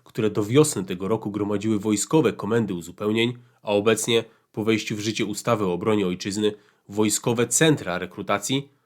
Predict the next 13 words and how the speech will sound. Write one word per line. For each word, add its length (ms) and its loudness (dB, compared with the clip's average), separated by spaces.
co 220 4
roku 260 0
są 160 0
odkurzane. 640 -2
Wojsko 400 6
sprawdza, 500 2
czy 140 -4
dany 340 6
obywatel 500 0
może 300 4
zasilić 480 -6
szeregi 380 -4
rezerwy 480 -2